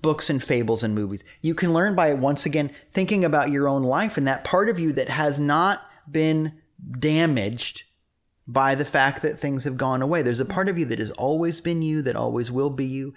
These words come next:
You can find that there. There's lots of positive ways to figure out grounding. There's also some negative ways.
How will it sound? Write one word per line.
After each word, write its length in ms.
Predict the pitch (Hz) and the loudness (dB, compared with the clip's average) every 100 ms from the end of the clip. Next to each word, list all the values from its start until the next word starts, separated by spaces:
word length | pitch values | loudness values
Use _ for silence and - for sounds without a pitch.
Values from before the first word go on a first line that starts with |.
| - - | -20 -14
You 160 | - 135 | -4 -2
can 160 | 160 135 | 0 -2
find 320 | - 135 139 | 0 0 2
that 180 | 143 143 | 0 0
there. 120 | 196 | 2
There's 180 | 165 147 | 2 2
lots 200 | 202 240 | 0 -2
of 120 | 226 | -6
positive 540 | - 185 190 208 220 175 | -4 -2 0 0 -2 0
ways 220 | 131 117 | 0 -2
to 120 | - | -6
figure 360 | 123 - 120 123 | -10 -6 -2 2
out 200 | 110 110 | 2 2
grounding. 420 | 135 185 185 127 - - - - | 0 0 0 -4 -10 -20 -16 -4
There's 120 | 175 | 0
also 260 | 240 247 226 | 2 2 0
some 240 | - 208 | 0 2
negative 420 | 202 240 208 117 | 2 0 -2 -4
ways. 240 | 92 - | -6 -10